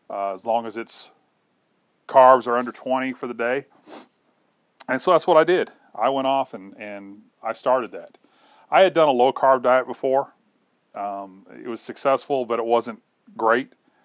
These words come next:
I did calories in, calories out.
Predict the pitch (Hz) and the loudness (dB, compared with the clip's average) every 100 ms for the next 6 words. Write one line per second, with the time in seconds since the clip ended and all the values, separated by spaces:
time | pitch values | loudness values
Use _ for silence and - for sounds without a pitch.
0 | _ _ _ _ _ _ _ 113 135 131 | _ _ _ _ _ _ _ -2 0 0
1 | 139 135 131 123 _ _ _ _ _ _ | 0 0 -2 -6 _ _ _ _ _ _
2 | - 135 143 131 127 135 131 123 127 127 | 4 6 6 4 -2 -4 -4 -4 0 2
3 | 120 120 113 82 - | 2 0 -2 -2 -12